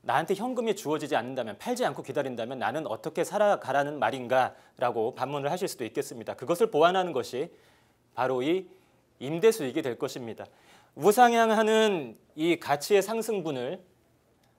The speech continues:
조금 더 위로 높이 올려주면서 이 중간중간에 나에게 추가적인 현금을 만들어주는 것,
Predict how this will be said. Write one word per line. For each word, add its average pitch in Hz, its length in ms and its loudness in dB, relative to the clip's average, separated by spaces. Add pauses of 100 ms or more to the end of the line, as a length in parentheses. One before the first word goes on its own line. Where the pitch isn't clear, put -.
(340)
조금 220 420 2
더 202 80 6
위로 170 400 6
높이 139 360 0
올려주면서 156 1120 2
이 143 120 -2
중간중간에 151 720 2
나에게 120 380 -2
추가적인 196 500 2
현금을 214 360 -2
만들어주는 113 540 -6
것, 101 140 -12